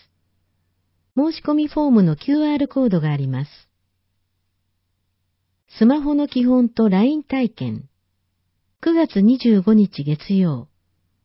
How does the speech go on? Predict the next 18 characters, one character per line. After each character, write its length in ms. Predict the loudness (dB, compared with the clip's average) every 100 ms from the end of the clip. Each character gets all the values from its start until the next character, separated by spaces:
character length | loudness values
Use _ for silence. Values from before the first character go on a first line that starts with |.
| _
十 240 | -2 0
時 120 | -2
か 140 | -2 -2
ら 120 | -4
十 260 | -2 0 2
二 160 | 0
時、 260 | -2 -12 -16 _ _ _ _ _ _ _
市 160 | -6 -2
役 240 | -2 -4
所 180 | -2 -2
一 120 | -2 -6
階 320 | -6 -4 -4 -8
市 200 | -10 0
民 220 | 2 2
ホ 220 | -2 -2 0
ー 20 |
ル 120 | -2
で。 200 | -6 -12